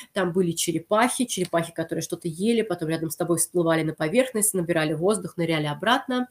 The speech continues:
А, там были все виды рыб, там были скаты, то есть снорклинг, э, действительно в Баросе шикарен. Да, всё, что для снорклинга, у нас на любом питании в Баросе бесплатно. Так,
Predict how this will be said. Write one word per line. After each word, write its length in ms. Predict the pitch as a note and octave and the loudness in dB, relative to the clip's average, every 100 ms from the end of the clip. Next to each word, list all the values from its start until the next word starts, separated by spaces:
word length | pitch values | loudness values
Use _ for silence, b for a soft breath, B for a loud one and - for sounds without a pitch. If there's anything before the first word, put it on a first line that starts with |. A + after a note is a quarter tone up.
| B B B B | B B B B
А, 320 | F3+ E3 D#3+ | -4 0 0
там 320 | D#3 F#3+ F#3 D#3+ | 0 0 0 2
были 220 | F3+ E3+ | 0 0
все 280 | - G3+ F3+ | 0 0 0
виды 320 | E3 D3+ D#3 | 0 0 0
рыб, 400 | F#3 C4+ D4 - | 2 2 0 -2
там 220 | F#3 G3+ | 0 0
были 140 | F3+ E3+ | 2 0
скаты, 480 | - - D#3+ - | 0 -2 -4 -4
то 160 | - - | -10 -6
есть 140 | C#3+ | -4
снорклинг, 520 | - G#3 C#4+ C#4 F3+ E3+ | -2 2 2 2 -4 -4
э, 360 | - E3+ E3 - - | -6 -4 -2 -4 -8
действительно 720 | D#3+ D#3+ - A#3+ F#3+ F#3 E3 C#3 | -8 -6 -2 -2 0 0 -2 -2
в 240 | D#3 F#3+ - B B | 4 4 4 B B
Баросе 400 | D#3+ G#3+ A3 - | 2 2 4 2
шикарен. 520 | - - E3 D3+ E3 | 0 0 0 0 -2
Да, 360 | D#3 A3 A#3+ - | 2 6 6 4
всё, 260 | - A3 | 0 2
что 160 | G#3 E3+ | 0 -2
для 160 | D#3+ E3 | -2 -2
снорклинга, 600 | - A3+ C#4 B3 F#3+ E3+ | 0 0 0 0 0 0
у 100 | E3+ | 0
нас 300 | F#3 G#3+ F3+ | 2 2 0
на 80 | |
любом 320 | D#3+ D#3+ F3+ F#3 | 0 0 -2 -4
питании 500 | D3+ F3 G3 G3+ D3 | -4 0 2 2 0
в 40 | |
Баросе 440 | D3 E3+ F3+ - | 2 2 2 0
бесплатно. 880 | D3 E3 F#3+ - - E3 D3+ C#3 C3+ - - B B B B B B | 0 0 2 0 2 2 2 0 -8 -10 -16 B B B B B B
Так, 260 | G3+ D#3+ | 2 2